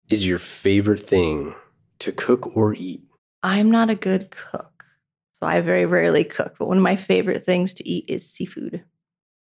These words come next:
Speaker 2: particularly oysters. And I'm fr-, and I live in Maryland now, so crabs, because, you know,
Speaker 1: Of
Speaker 2: Old
Speaker 1: course.
Speaker 2: Bay crabs.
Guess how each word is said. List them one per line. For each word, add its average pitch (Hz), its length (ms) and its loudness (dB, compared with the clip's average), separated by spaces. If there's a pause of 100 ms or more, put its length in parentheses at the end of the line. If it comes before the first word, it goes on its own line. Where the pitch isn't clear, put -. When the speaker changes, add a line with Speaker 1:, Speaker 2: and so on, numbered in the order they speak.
(120)
Speaker 2:
particularly 175 640 0
oysters. - 580 -4 (480)
And 240 140 2
I'm 254 80 2
fr-, 240 60 4
and 233 200 0
I 254 80 4
live 233 140 4
in 208 80 4
Maryland 185 300 4
now, 208 240 4
so 175 280 2
crabs, - 520 -6 (140)
because, - 420 -6
you - 60 -4
know, - 160 -4 (180)
Speaker 1:
Of - 100 -8
Speaker 2:
Old 175 160 2
Speaker 1:
course. 139 140 2
Speaker 2:
Bay 165 40 0
crabs. - 420 -4